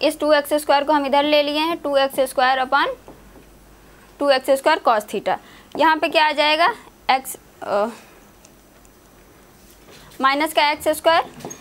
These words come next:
यहाँ पे क्या होगा, टू एक्स स्क्वायर cos theta। एक्स स्क्वायर, एक्स स्क्वायर कैंसिल हो जाएगा।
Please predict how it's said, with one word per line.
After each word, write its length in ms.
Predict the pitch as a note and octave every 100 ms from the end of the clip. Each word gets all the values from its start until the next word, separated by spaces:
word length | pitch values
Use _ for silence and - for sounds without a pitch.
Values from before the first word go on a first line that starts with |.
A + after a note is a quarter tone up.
| - -
यहाँ 220 | C#4 D4
पे 120 | D#4+
क्या 140 | D#4 D#4+
होगा, 260 | D#4+ E4 B4 - - - - - - - - - - -
टू 160 | D4+ D#4
एक्स 340 | - G3 -
स्क्वायर 400 | D4+ D4+ D4+ D#4 A#4+ - - - - -
cos 180 | A#3 G#3 -
theta। 300 | G3 G3 F#3+ - - - - - - - - - - - - -
एक्स 200 | C#4 C#4
स्क्वायर, 300 | D#4 D#4 D4+
एक्स 200 | D#4 D#4
स्क्वायर 300 | D4+ - D#4
कैंसिल 380 | D4+ D4 D4+ E4+
हो 80 | E4
जाएगा। 360 | E4 E4 E4+